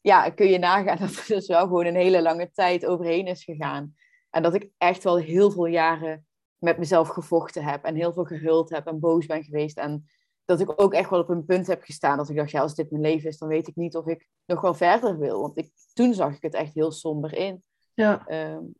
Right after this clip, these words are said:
Speaker 1: dus ja, even ter vergelijking, dat ik nu wel kan zeggen van, "Mijn leven is echt wel heel veel beter geworden." Maar dat ik ook echt wel, ja, hele diepe dalen heb gekend. En dat het ook voor mij heel erg moeilijk is geweest. En dat ik mijn toekomst ook voelde als een zwart gat waarvan ik dacht, "Ja,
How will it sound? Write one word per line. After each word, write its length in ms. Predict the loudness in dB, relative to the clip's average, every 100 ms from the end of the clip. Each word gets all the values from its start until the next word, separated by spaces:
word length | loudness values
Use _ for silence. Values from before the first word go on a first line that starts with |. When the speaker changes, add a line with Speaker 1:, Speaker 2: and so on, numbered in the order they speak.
| _ _
Speaker 1:
dus 460 | 4 4 4 -14
ja, 300 | 2 6 6
even 240 | 6 4 2
ter 200 | 2 2
vergelijking, 640 | -4 0 2 4 0 -6
dat 120 | -6
ik 100 | -6
nu 160 | -4 2
wel 200 | 2 2
kan 180 | -4 -4
zeggen 320 | -6 -6 -4
van, 160 | -4
"Mijn 120 | -2 2
leven 260 | 2 2
is 80 | -4
echt 160 | -4 -2
wel 100 | -2
heel 100 | -2
veel 120 | 0
beter 320 | 0 0 -4
geworden." 320 | -6 -6 -4
Maar 100 | -6
dat 100 | -6
ik 120 | -2
ook 160 | -2 0
echt 160 | -4 -4
wel, 280 | -4 -4 _ _ _ _ _ _
ja, 180 | 2 4
hele 360 | 6 6 6 4
diepe 280 | -2 -2 2
dalen 420 | 6 6 6 4
heb 160 | 0
gekend. 400 | -8 -10 -10 -8
En 60 | -12
dat 120 | -12
het 120 | 0
ook 140 | 0 0
voor 120 | -2
mij 200 | 2 4
heel 200 | 4 4
erg 120 | 2
moeilijk 340 | -4 -4 -4 -6
is 140 | -12
geweest. 240 | -6 -6 -6
En 60 |
dat 100 | -8
ik 60 | -8
mijn 120 | -4
toekomst 320 | -4 -4 -2
ook 140 | -2 -2
voelde 240 | 0 0
als 100 | 0
een 60 | -4
zwart 400 | -2 -2 -2 -4
gat 260 | -2 0
waarvan 280 | -4 -6 -8
ik 80 | -2
dacht, 200 | -2 0
"Ja, 340 | 0 0 -2